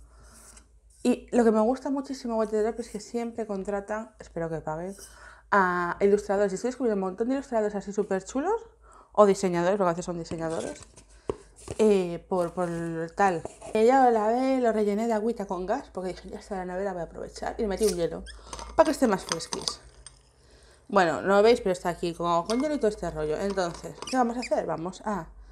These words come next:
abrir una cajita de Water Drop. Bueno, aquí ahora son las, ahora vienen con esto de que está aquí pegado,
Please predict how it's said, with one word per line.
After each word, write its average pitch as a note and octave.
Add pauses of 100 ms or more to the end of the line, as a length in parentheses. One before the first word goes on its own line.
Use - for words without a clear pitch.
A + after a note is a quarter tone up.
(1200)
abrir G#3+ (880)
una G3+
cajita G3+
de E3+
Water F3+
Drop. E4 (1080)
Bueno, F#3 (160)
aquí F#3+
ahora F#3+
son G#3+
las, G#3
ahora A#3+
vienen C4
con A3+
esto A#3
de G#3+
que G#3+
está G#3
aquí G#3
pegado, G3+